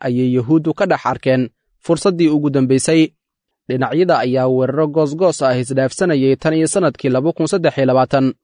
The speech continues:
Ururka isugu yeeray Xisbullah ayaana boqolaal sawaariikh ah ku garaacay deegaanada Yahuudda ee ixtilaalka ku jira, halka Sahaynada iyagana ay dileen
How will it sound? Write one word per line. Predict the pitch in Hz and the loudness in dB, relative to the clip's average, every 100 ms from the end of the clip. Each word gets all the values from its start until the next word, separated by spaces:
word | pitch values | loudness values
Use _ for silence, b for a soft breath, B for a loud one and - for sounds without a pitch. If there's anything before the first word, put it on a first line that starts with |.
| _ _ _ _ _ - | _ _ _ _ _ -2
Ururka | 143 160 156 151 | 2 2 2 0
isugu | 156 - 160 | 0 0 0
yeeray | 196 175 165 | 2 4 2
Xisbullah | 151 156 151 190 180 120 123 | 0 -4 0 2 2 0 -4
ayaana | 127 131 127 | 0 0 0
boqolaal | 123 127 - 147 160 | -2 -2 0 0 0
sawaariikh | - 160 156 202 - | 2 2 2 0 -2
ah | 165 156 | -4 -2
ku | 180 | 0
garaacay | 135 127 120 131 | 2 2 0 -2
deegaanada | 127 127 131 151 156 | 0 0 0 0 2
Yahuudda | 156 139 185 165 131 | 2 2 0 2 2
ee | 131 | 0
ixtilaalka | - 151 160 151 | 0 0 2 0
ku | 151 180 | -2 0
jira, | 147 131 117 _ _ _ - | 2 2 -2 _ _ _ -2
halka | 139 156 151 | 0 0 -2
Sahaynada | - 151 151 160 185 147 | -4 0 0 2 2 2
iyagana | 127 160 165 156 | 2 2 2 2
ay | 151 151 | 2 2
dileen | 165 185 143 | 2 2 2